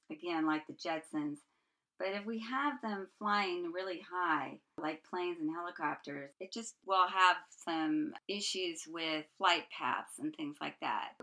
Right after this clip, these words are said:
Uber is actually working on a product right now where they're thinking they're going to take over malls, the tops of buildings and things, and they're gonna have landing pads there for people with flying cars. So that's exciting.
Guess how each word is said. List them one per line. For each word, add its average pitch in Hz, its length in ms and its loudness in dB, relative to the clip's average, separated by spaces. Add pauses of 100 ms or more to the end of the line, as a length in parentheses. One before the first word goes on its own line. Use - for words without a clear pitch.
Uber 214 380 0
is 165 180 -4
actually 170 440 2
working 165 500 -2
on 151 240 2
a 156 240 -6 (100)
product 165 440 2
right 156 180 -2
now 170 300 0
where 156 340 -2 (420)
they're 175 240 -2
thinking 165 480 0
they're 156 160 -2
going 160 240 -2 (120)
to 156 260 -2 (160)
take 160 240 -8 (140)
over 170 280 -2
malls, 160 500 2 (340)
the 160 80 -8
tops 156 520 2 (280)
of 160 80 -10 (180)
buildings 156 480 0
and 151 180 -6
things, 151 300 -4 (100)
and 147 280 -8 (100)
they're 151 80 -10
gonna 143 160 -6
have 143 320 -8 (540)
landing 165 520 0
pads 135 280 -4 (100)
there 143 320 -8
for 139 180 -12 (320)
people 147 380 -8
with 139 120 -14 (120)
flying 143 320 -10 (100)
cars. 127 340 -16 (720)
So 175 100 -6
that's 180 300 0
exciting. 156 640 -2